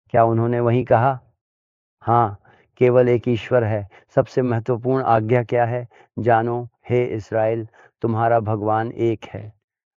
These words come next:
तुम्हें उसे अपने दिल, मन और शक्ति से पूजा करनी होगी।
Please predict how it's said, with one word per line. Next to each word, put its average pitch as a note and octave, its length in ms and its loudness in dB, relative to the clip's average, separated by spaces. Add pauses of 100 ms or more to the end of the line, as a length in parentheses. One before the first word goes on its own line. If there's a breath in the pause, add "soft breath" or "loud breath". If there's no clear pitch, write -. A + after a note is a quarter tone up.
(200)
तुम्हें C3+ 420 -2
उसे B2+ 260 -4
अपने A#2+ 280 -2
दिल, B2+ 320 -2
मन B2 320 -4
और A#2+ 180 -4
शक्ति B2 360 -8
से B2+ 120 -6
पूजा A2+ 320 -2
करनी G#2+ 260 -4
होगी। G#2 380 -8